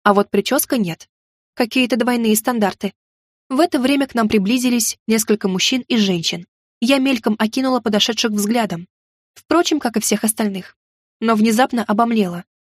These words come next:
потому что передо мной, в черном длинном платье с расклешенной полупрозрачной юбкой, вся в драгоценностях и украшениях стояла Лиса. «Эрха, позвольте представиться». Импозантный мужчина, ее сопровождающий,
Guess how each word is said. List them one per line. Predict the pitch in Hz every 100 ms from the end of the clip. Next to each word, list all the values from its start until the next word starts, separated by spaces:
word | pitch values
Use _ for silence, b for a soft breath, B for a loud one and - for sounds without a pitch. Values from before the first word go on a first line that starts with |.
| -
потому | 214 226 220
что | - 214
передо | 208 202 196
мной, | 214 247 208 _ _ _
в | -
черном | 285 262 214
длинном | 190 220 202 190
платье | 196 220 220 202 190 _
с | -
расклешенной | 226 214 247 202 220 190 190
полупрозрачной | 208 196 214 202 196 - 202
юбкой, | 240 - - 180 _ _
вся | - 302
в | 262
драгоценностях | 233 226 220 262 247 233 - - -
и |
украшениях | 214 208 208 - 285 247 185 -
стояла | - 202 202 220
Лиса. | 247 220 - - - _ _ _ _ _ _ _ _
«Эрха, | 202 180 165 - 165
позвольте | - 175 165 175 262 262
представиться». | 214 170 - 160 175 180 - - - _ _ _ -
Импозантный | 233 220 233 226 214 -
мужчина, | 196 202 - 277 240 190 - _
ее | - 226 226 208
сопровождающий, | - 208 214 220 202 175 170 -